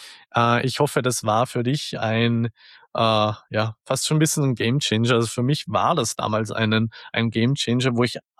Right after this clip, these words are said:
angefangen habe, anders über das Thema Lernen zu denken. Ähm, und es war auch,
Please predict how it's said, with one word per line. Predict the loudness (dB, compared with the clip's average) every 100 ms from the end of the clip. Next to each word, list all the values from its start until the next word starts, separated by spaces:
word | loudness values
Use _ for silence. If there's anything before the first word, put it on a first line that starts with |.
| _
angefangen | -4 -2 -2 -2 -2 0 0
habe, | -2 -2
anders | 0 0 0
über | 0 0
das | -2 -2
Thema | -2 0 2
Lernen | 2 2 2 0
zu | -4
denken. | -2 0 0 0 -2 -4 _ -20 -20 -20 -16 -2
Ähm, | 0 2 0 0
und | 0
es | 2
war | 2
auch, | 2